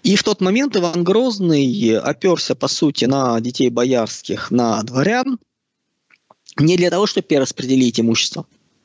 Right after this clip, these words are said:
Боже упаси. Он менял систему управления и власти. Причём делал её не привязанной напрямую к земле, к активам.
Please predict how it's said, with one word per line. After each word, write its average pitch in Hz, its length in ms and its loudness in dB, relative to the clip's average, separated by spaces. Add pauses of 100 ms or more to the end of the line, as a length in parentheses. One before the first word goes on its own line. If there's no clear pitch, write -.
(260)
Боже 131 280 0
упаси. 123 260 -2 (200)
Он 151 180 2
менял 170 220 2
систему 147 380 -6
управления 123 480 0
и 131 40 2
власти. - 420 -6 (800)
Причём 143 340 2
делал 165 340 2
её 147 840 2 (440)
не 170 520 4 (220)
привязанной 156 600 0
напрямую 127 460 0
к 131 60 -2
земле, 104 460 2 (160)
к - 80 -6
активам. 107 540 -2